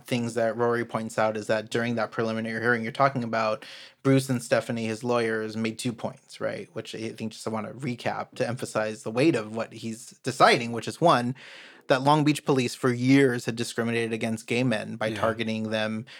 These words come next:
Speaker 1: for arrest and lewd conduct decoy, sting operations, but never pursued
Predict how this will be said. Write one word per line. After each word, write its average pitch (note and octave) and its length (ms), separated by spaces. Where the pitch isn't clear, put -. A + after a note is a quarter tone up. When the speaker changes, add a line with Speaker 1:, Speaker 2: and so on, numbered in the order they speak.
Speaker 1:
for C3 220
arrest A#2 300
and A#2 100
lewd A2+ 200
conduct A2+ 360
decoy, A2+ 460
sting A#2 240
operations, A2 840
but D3 160
never B2+ 320
pursued D3 800